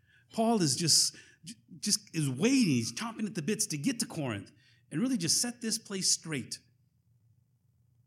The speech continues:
And the infiltration of the world has come into the church. The infiltration of the things of the world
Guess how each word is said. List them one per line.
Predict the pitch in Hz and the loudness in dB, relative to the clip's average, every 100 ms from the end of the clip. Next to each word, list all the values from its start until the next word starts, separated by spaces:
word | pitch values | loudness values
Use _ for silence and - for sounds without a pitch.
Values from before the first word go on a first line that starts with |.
| _ _ _ _ _ _ _ _ | _ _ _ _ _ _ _ _
And | 139 | -4
the | 143 | -2
infiltration | 185 180 175 - 180 165 - | -2 -2 -8 -8 -8 -6 -6
of | 120 | -6
the | 117 | -8
world | 123 131 101 87 - _ _ _ | -8 -8 -8 -12 -20 _ _ _
has | - - | -12 -10
come | 143 | -6
into | 135 123 | -6 -6
the | 113 | -10
church. | 113 87 - - - _ _ _ _ _ _ _ _ _ | -16 -20 -20 -20 -20 _ _ _ _ _ _ _ _ _
The | 135 | 0
infiltration | 156 165 165 - 175 165 139 | 0 0 -6 -4 -4 -4 -6
of | 123 | -6
the | |
things | 117 170 147 123 | -4 -2 0 -2
of | 110 | -4
the | |
world | 107 107 95 87 | -8 -8 -10 -14